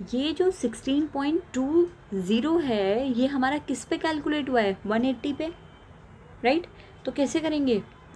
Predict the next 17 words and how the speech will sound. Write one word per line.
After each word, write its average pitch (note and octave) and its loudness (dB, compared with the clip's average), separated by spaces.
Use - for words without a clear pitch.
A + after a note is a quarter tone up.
interest C4 0
कैसे C4 -4
निकालेंगे? C4+ -2
देखो, F#3+ 0
interest B3 0
निकालने A3+ 0
के A3+ 0
लिए A#3+ 4
क्या A#3+ -6
करना A#3 -2
है, A3+ -2
हमें C4 -2
इतना B3 -2
सब B3 -4
पता B3 -2
चल B3 -2
गया। B3 -4